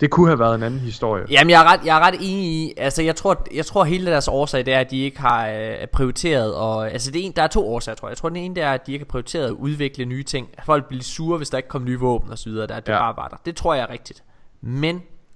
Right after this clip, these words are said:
Speaker 2: jeg tror desværre, det handler rigtig meget om, at de er tvunget til at tage det ud af, øh, hvad hedder det, spillet, for rent faktisk at kunne reparere i det og sidde og fikse det.
Speaker 1: Ja.
Speaker 2: Det tror
Speaker 1: Jamen,
Speaker 2: jeg
Speaker 1: det kan
Speaker 2: altså.
Speaker 1: godt være.
Speaker 2: Øhm,
Speaker 1: Øhm,
Speaker 2: ja.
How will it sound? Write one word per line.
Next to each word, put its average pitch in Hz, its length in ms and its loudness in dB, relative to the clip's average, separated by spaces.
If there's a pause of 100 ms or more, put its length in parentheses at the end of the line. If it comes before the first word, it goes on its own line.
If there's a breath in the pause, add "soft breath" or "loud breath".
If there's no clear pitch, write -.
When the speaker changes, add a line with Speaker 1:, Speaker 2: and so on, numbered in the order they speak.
(720)
Speaker 2:
jeg - 80 -16
tror 214 160 2
desværre, 165 280 0
det 170 80 -4
handler 156 220 -2
rigtig 143 200 -6
meget 123 140 0
om, 131 120 -4
at 123 120 -10
de 131 80 -8
er 120 80 -6
tvunget 175 500 0
til - 120 -4
at 131 100 -2
tage 127 180 -4
det 131 180 -4
ud 202 180 0 (720)
af, 135 300 2
øh, 110 500 -2
hvad 113 100 -4
hedder 117 180 -4
det, 110 100 -12
spillet, 143 420 -4
for 135 300 0
rent 135 220 -2
faktisk - 480 -6
at - 60 -8
kunne 113 260 -6 (120)
reparere 120 480 4
i 110 60 -10
det 123 80 -10
og 120 60 -10
sidde 131 160 -2
og - 40 -6
fikse - 320 -4
det. 120 80 -12 (100)
Speaker 1:
Ja. 104 140 -4 (200)
Speaker 2:
Det 165 100 0
tror 170 220 2
Speaker 1:
Jamen, 123 100 0
Speaker 2:
jeg 127 60 -6
Speaker 1:
det 151 100 -2
kan 156 80 2
Speaker 2:
altså. 151 160 2
Speaker 1:
godt 143 100 0 (540 soft breath)
være. 120 140 -2
Speaker 2:
Øhm, 101 320 -8 (460)
Speaker 1:
Øhm, 107 180 -6
Speaker 2:
ja. 101 80 -8